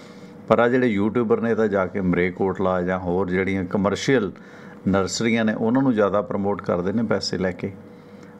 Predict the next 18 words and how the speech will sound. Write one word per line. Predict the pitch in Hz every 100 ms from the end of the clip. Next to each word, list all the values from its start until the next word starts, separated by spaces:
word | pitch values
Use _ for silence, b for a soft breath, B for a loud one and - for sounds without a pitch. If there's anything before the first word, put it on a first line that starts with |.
| -
ਉੱਥੇ | 98 113 98
ਰੇਟ | 98 95
ਸੁਣ | - 104 92
ਕੇ | 104
ਕਿ | 113 104
ਆ | 101
ਅੰਜੀਰ | 90 90 98
ਦਾ | - 110
ਬੂਟਾ | 98 - 107
ਛੇ | - 104
ਸੌ | 95 131
ਰੁਪਏ | 113 120
ਦਾ, | 113
ਅਗਲਾ | 98 82
ਕਹਿੰਦਾ, | 85 92
"ਛੱਡੋ | 110 92 80
ਪਰਾਂ | 90 - 110
ਜੀ।" | 107